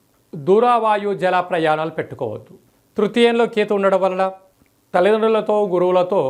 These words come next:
వివాదాలు వద్దు. అలాగే భాగ్యస్థానంలో చతుర్గ్రహ కూట సంచార స్థితి ఉండడం వలన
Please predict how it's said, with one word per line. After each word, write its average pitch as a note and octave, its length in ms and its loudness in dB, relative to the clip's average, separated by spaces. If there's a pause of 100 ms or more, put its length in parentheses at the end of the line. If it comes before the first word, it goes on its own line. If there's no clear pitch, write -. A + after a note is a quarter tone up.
(340)
వివాదాలు D#3+ 580 0
వద్దు. D#3+ 260 -8 (500)
అలాగే G#3 280 2
భాగ్యస్థానంలో A3 800 0 (680)
చతుర్గ్రహ G#3+ 520 2
కూట G#3+ 200 -6
సంచార F#3 400 -2
స్థితి F3 320 -6 (260)
ఉండడం C3 220 -4
వలన D#3+ 220 -4